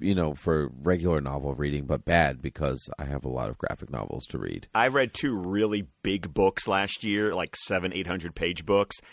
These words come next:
Speaker 2: and that kind of, yay for me, really put a dent on my numbers. <laughs>
Speaker 1: Mm-hmm. All right, Scott, I got one for you.
Speaker 2: Okay.
Speaker 1: 'Cause I would like to, I would like to talk about it, and it's, um, yeah, I would like to talk about this.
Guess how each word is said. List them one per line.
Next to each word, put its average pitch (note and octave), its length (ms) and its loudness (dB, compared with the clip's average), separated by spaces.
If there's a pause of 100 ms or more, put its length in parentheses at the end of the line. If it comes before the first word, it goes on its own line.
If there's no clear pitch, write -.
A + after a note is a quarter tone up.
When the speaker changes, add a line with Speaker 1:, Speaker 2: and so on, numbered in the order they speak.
(160)
Speaker 2:
and G2 160 -2
that G2 100 -2
kind G2+ 260 0
of, F2 160 -2 (440)
yay C3 320 10
for - 180 2
me, E3 420 4 (200)
really C3 320 6
put C3 180 2
a A2+ 60 4
dent A#2 240 6
on G#2+ 80 4
my G2+ 80 4
numbers. F#2 420 0
<laughs> - 80 6 (760)
Speaker 1:
Mm-hmm. F#2+ 440 0 (1000)
All A#2 80 12
right, A2+ 100 12
Scott, G#2 260 10
I G2+ 60 10
got G2 160 8
one F2+ 120 2
for F#2 240 8
you. F2 200 6
Speaker 2:
Okay. A2+ 180 4
Speaker 1:
'Cause G#2 120 10
I G2+ 60 12
would F#2+ 120 8
like G2 160 8
to, - 160 4
I G#2 100 8
would G2 140 8
like G2+ 180 8
to F#2+ 80 2
talk F2+ 240 4
about E2+ 320 6
it, E2+ 240 2
and E2 260 2
it's, - 360 -2
um, D2 500 2 (1500)
yeah, F#2+ 160 10
I - 40 10
would F2+ 100 6
like F#2+ 160 6
to D#2 80 -12
talk D#2+ 200 -4
about D#2 200 -4
this. C#2+ 140 0